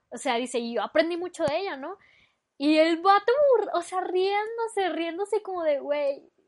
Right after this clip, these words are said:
jaja, que Shakira te dice cómo trabajar", ¿no? O sea, y es como de, "Bro", <laughs> o sea, no digo que sea mejor o peor, pero qué necesidad de,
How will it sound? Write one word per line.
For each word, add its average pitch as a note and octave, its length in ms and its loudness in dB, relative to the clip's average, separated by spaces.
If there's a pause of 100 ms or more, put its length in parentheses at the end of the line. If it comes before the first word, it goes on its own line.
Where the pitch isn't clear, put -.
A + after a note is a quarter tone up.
(320)
jaja, D#4 600 -2
que D4+ 140 -12
Shakira B3+ 400 -10
te C#4+ 80 -8
dice C4 200 -12
cómo B3+ 180 -12
trabajar", G#3 400 -8
¿no? A3 240 -16
O B3+ 100 -8
sea, B3+ 220 0
y C4 100 0
es C4+ 100 -6
como F4 240 -2
de, B3+ 220 2 (420)
"Bro", F4 420 6
<laughs> F#4 200 -4 (340)
o D#4+ 160 2
sea, C#4+ 340 2
no C#4 140 -6
digo F#4 200 -2
que F4+ 120 -2
sea C4 200 0
mejor C4 680 2
o C#4 140 0
peor, C4 240 -6
pero C#4 280 0 (800)
qué D#4+ 140 0
necesidad C4 800 -2
de, A3+ 720 -8